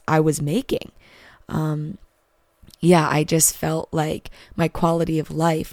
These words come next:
definitely increased when I rediscovered my passions and took action on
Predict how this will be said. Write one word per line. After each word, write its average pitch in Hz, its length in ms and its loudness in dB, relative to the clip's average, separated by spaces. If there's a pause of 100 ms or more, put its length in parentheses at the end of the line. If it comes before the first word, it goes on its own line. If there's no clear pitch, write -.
definitely 160 600 0
increased 165 640 -2
when 151 340 -2
I 151 380 -4 (340)
rediscovered 170 640 2
my 147 140 0
passions 156 680 -4
and 156 200 -4
took - 320 -6
action 151 600 -4
on 143 420 -2